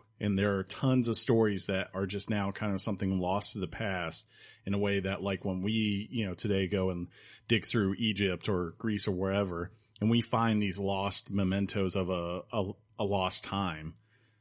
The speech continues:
Like, that's the interesting part. People love that. Like, walking around the world and realizing, for those who know, December twenty-second is when the bomb, or I'm sorry, October twenty-second is when the bomb dropped, right? So when you walk around the world,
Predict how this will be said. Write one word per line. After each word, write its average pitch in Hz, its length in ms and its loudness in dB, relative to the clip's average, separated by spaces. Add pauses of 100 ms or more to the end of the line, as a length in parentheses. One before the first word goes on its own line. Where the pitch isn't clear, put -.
(360)
Like, 101 180 0
that's 147 240 6
the 135 160 8
interesting 98 420 2
part. 71 300 -10
People 131 420 2
love 120 200 4
that. 92 180 -2
Like, 113 200 0
walking 139 420 6
around 131 240 8
the 120 60 6
world 117 300 4
and 110 120 2
realizing, 107 640 2
for 113 140 0
those 104 260 2
who 107 100 2
know, 98 400 2
December 107 400 4
twenty-second 101 720 2
is 92 100 -2
when 95 240 0
the 90 60 -2
bomb, 101 500 0
or 113 100 0
I'm 98 120 0
sorry, 87 260 0
October 117 320 0
twenty-second 101 560 2
is 92 80 -2
when 98 100 0
the 92 80 0
bomb 104 320 2
dropped, 82 380 -4
right? 90 240 0 (840)
So 120 260 6
when 113 260 4
you 110 80 2
walk 98 280 -2
around 98 220 2
the 101 60 2
world, 101 340 4